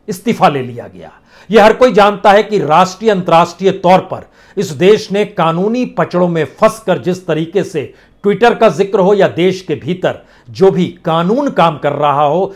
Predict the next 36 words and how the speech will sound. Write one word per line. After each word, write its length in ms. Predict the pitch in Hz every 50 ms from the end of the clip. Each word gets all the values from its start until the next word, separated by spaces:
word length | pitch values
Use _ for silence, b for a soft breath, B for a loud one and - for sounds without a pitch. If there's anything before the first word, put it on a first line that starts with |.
| B B
चाहे 240 | - 170 151 156 170
वो 340 | 165 160 175 180 165 - - - -
यूएपीए 720 | 123 113 151 175 196 196 180 147 127 - 170 180 208 233 226
क्यों 200 | - 170 156 156
ना 80 | 156
हो, 300 | 135 113 107 101 82 - b b b b b b b
उसके 300 | 233 226 - - 240 214
मद्देनजर 720 | 180 156 - - 123 123 180 170 160 160 156 196 202 180
इस 100 | 156 131
देश 340 | 107 98 156 180 175 180 -
के 140 | - 185 165
कानून 420 | 170 - 147 139 139 160 185 185
मंत्री 360 | 156 143 135 120 127 143 143
की 120 | 139 196 185
छुट्टी 380 | 185 - 151 135 - _ 180
कर 180 | 180 180 185 170
दी 140 | 160 190 190
गई 180 | 185 190 185
क्या? 220 | 180 - - 85 - _ _ _ _ _ B B B B B B B B B B B B B
और 140 | 196 214 220
इस 60 | 190
देश 380 | 143 - 196 226 247 - -
की 140 | - - 247
मीडिया 500 | 208 180 165 175 196 214 240 240 277 277
को 140 | 269 - 233
जिस 240 | 180 202 - - 190
रूप 200 | 185 190 180 185
में 100 | 175 180 175
संभालना 520 | - 160 143 131 135 160 170 180 196 196
था, 120 | 196 185
उसमें 260 | 170 160 - 160 170 160
सूचना 520 | - - - 190 202 185 185 202 214 226
प्रसारण 520 | 190 - - 160 - 170 160 160 170 165 151
मंत्री 400 | 139 143 156 156 - - 180 165
क्या 220 | 120 - - 180 151
वाकई 440 | 117 131 143 151 - - 175 131